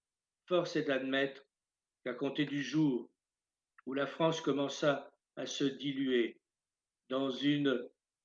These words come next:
construction euro-atlantiste où elle sacrifiait d'une part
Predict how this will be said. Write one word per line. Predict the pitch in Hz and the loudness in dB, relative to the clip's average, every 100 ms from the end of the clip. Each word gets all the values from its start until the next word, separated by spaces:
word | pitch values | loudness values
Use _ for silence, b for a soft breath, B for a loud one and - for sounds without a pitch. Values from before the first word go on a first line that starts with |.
| _ _ _ _ _ _ _ _ _ | _ _ _ _ _ _ _ _ _
construction | - 147 - 147 - - 156 | -4 -2 0 0 0 2 6
euro-atlantiste | 143 131 135 131 139 131 131 139 131 - - _ _ _ 131 | 6 6 4 4 2 0 0 -2 -2 -6 -18 _ _ _ -4
où | |
elle | 135 | -2
sacrifiait | 135 143 - 139 - 156 147 135 - _ | 0 -2 0 -2 0 2 4 2 -6 _
d'une | 135 131 - | -4 -4 0
part | 151 135 - | 2 2 -2